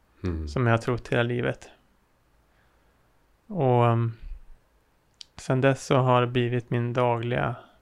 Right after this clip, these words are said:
Speaker 2: praktik att jag försöker vara ensam och verkligen gå långsamt och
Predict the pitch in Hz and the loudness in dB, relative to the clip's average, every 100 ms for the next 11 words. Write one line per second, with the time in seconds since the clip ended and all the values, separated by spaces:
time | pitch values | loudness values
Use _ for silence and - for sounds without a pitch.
0 | _ - - - 131 127 - 139 - 143 | _ -4 -4 -4 -4 -4 -4 -6 -4 -6
1 | 127 - _ - - - _ _ _ _ | -6 -8 _ -20 -20 -20 _ _ _ _
2 | _ _ _ _ _ _ _ _ _ _ | _ _ _ _ _ _ _ _ _ _
3 | _ _ _ _ - 196 - - 123 127 | _ _ _ _ -20 -20 -6 -4 -2 0
4 | 123 120 113 - 120 113 113 117 117 110 | 0 2 -2 0 2 2 2 0 0 -4
5 | - - _ _ _ - 120 - 156 127 | -12 -16 _ _ _ -4 -4 -2 -6 -6
6 | - _ _ _ _ _ _ _ _ - | -10 _ _ _ _ _ _ _ _ -20
7 | - - - - - - 165 123 120 120 | -20 -20 -20 -20 -20 -14 -4 0 2 0
8 | 120 - 117 113 113 _ - 123 120 | -2 -4 -4 -2 -6 _ -6 -4 -4